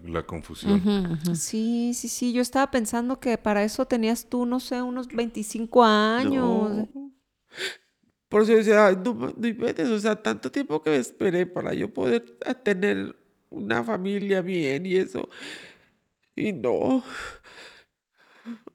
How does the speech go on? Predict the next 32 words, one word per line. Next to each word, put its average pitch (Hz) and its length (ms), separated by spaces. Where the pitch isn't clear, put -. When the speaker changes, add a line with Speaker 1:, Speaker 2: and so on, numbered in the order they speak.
Speaker 1:
Como 90 180
tú 92 140
dijiste, 90 360
salirte 87 420
bien 90 200
de 92 80
tu 85 140
casa, 87 300
¿no? 82 160
Que - 100
era 87 80
lo 85 80
que - 80
querías 82 540
y 78 120
Puta - 760
madre. - 240
Speaker 3:
Oye, 240 440
y, 247 600
y 240 880
cuando 233 280
te 247 120
aliviabas 240 800
de 330 80
los 240 180
niños, 254 640
¿él 220 240
tenía 269 260
seguro 269 560
con 277 180
lo 214 100
que, 208 260